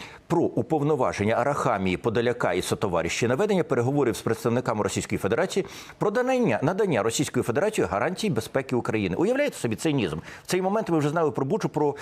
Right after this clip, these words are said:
Ірпінь. А вони просили гарантій від Росії. От цей указ досі не скасований, але гратися в цю гру не можна, тому що ми бачимо,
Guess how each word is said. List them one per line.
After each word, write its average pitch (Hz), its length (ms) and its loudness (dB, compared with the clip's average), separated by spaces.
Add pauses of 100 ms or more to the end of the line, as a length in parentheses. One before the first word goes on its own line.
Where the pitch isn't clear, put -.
(120)
Ірпінь. 160 460 0 (180)
А 127 100 -2
вони 190 240 0
просили 139 720 -2 (280)
гарантій 127 600 -2 (300)
від 139 160 2
Росії. 123 560 0 (440)
От 156 240 0
цей 196 160 0
указ 208 300 0
досі 208 260 0
не 196 60 0
скасований, 95 600 -2
але 120 300 2 (640)
гратися 113 580 2
в 92 60 -4
цю 135 160 0
гру 147 160 4
не 139 100 2
можна, 208 260 0
тому 120 200 0
що 123 120 0
ми 147 80 2
бачимо, 170 420 0